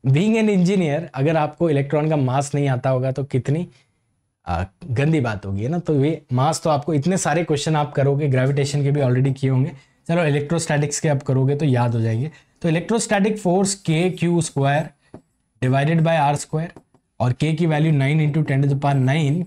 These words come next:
क्यू की वैल्यू वन पॉइंट सिक्स ten to the power minus nineteen coulomb, है ना? ये सारी वैल्यूज हमने देखी हैं। आर की वैल्यू क्वेश्चन में नहीं दी है, आर को आप इग्नोर भी कर सकते हो, आर को वन मीटर भी ले सकते हो, क्योंकि आपको क्या पूछा है, इन दोनों का रेशियो, है ना?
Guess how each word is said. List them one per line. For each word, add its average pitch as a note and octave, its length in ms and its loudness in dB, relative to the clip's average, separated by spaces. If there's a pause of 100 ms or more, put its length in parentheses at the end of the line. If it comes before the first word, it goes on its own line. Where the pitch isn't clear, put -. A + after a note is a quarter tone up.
क्यू G3+ 180 0
की G#3+ 140 0
वैल्यू F#3 280 2
वन D#3+ 200 2
पॉइंट F#3+ 260 2
सिक्स A#3 360 -2
ten D#3+ 180 -2
to F3 80 0
the E3 80 0
power F3 220 2
minus D#3 360 0
nineteen D#3 560 2
coulomb, G#2 300 -4
है C#3 60 -2
ना? G#3 120 -6 (380)
ये D#3+ 100 0
सारी E3+ 300 0
वैल्यूज F#3 280 2
हमने F#3 180 2
देखी D#3 320 0
हैं। D3+ 160 -2 (600)
आर G#3 200 2
की A#3 120 -2
वैल्यू A3+ 240 0
क्वेश्चन G#3+ 260 0
में G#3+ 100 2
नहीं G3+ 180 2
दी G3 120 2
है, G3+ 120 -2 (680)
आर D#3+ 180 0
को F#3 100 0
आप F3 140 2
इग्नोर D#3+ 280 2
भी F3 120 2
कर E3 120 0
सकते D#3+ 320 -6
हो, F#3+ 100 -8 (840)
आर C3+ 160 0
को D#3 140 0
वन D3 200 2
मीटर D3+ 360 0
भी F3 100 2
ले D#3+ 160 2
सकते D#3 300 -4
हो, F#3+ 80 2
क्योंकि F3 240 0
आपको C#3+ 340 0
क्या E3 200 -2
पूछा D#3+ 300 -2
है, F#3 80 -2
इन D3 160 0
दोनों D#3+ 200 2
का F#3 100 0
रेशियो, C#3 440 0
है G#2+ 100 -4
ना? G#3 120 -6